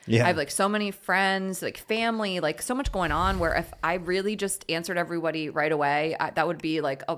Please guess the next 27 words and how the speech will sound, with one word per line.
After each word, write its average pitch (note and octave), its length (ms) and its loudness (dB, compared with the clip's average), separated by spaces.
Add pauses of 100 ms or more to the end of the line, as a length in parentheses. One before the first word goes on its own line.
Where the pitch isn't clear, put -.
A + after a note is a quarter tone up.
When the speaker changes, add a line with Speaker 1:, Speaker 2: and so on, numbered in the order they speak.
(140)
Speaker 2:
large C#3 320 0 (160)
portion C#3 320 -8
of C3 60 -10
my G#2+ 100 -8
day. A2 400 -4 (260)
So - 140 -6
I'll F#3 120 0
find G3+ 200 2
myself, F3 560 0 (880)
honestly, F#3 760 2 (720)
feels F3+ 240 2
so F3 180 2
lame, E3+ 320 2
but, D#3+ 80 2
like, E3 220 -2 (280)
at, - 320 -2
you F#3+ 120 -4
know, D#3 180 0
sitting F3 460 -4
at E3+ 100 2
home F3 140 -2
on E3 60 -4
the D3+ 60 -6
couch F#3+ 320 -2
or F#3 60 -6
something D3+ 640 -6 (560)
and E3+ 280 -4